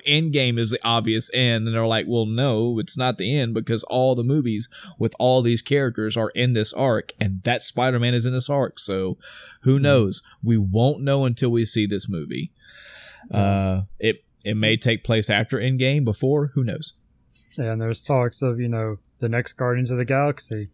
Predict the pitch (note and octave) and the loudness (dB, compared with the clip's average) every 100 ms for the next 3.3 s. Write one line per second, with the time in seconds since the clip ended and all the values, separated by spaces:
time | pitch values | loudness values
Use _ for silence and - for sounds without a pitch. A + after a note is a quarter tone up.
0 | - B2 A2+ A2+ - _ - B2+ C3 C3 | -8 -4 -4 -4 -10 _ 2 4 4 4
1 | C#3+ D3+ A#2 A#2 A#2+ - A#2+ - B2+ C3+ | 2 0 -2 -2 -2 -4 -6 -2 0 2
2 | C3 B2 B2 A#2 A#2 A#2+ A#2 A#2+ - C3+ | 0 -2 -2 -2 0 0 0 -4 -4 -2
3 | A#2+ A2 | -2 -4